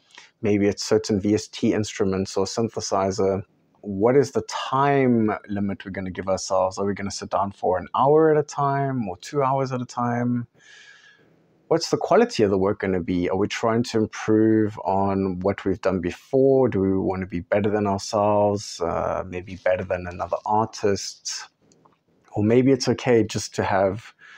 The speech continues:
a mediocre quality work. We just wanna finish something.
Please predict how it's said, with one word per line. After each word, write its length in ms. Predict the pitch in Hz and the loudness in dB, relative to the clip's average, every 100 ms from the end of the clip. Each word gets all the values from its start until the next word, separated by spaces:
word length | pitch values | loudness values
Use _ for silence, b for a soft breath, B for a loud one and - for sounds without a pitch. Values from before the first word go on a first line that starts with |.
| B B B - | B B B -2
a 40 | |
mediocre 580 | 107 107 104 107 110 110 | 2 2 4 4 4 0
quality 460 | 107 107 104 101 92 | -2 0 0 0 0
work. 320 | 98 113 - | 2 2 2
We 80 | 87 | -2
just 180 | 101 - | -2 -2
wanna 140 | 95 | -2
finish 320 | - 165 151 | 2 2 2
something. 520 | - 80 - - 123 | -2 -4 -4 -6 -8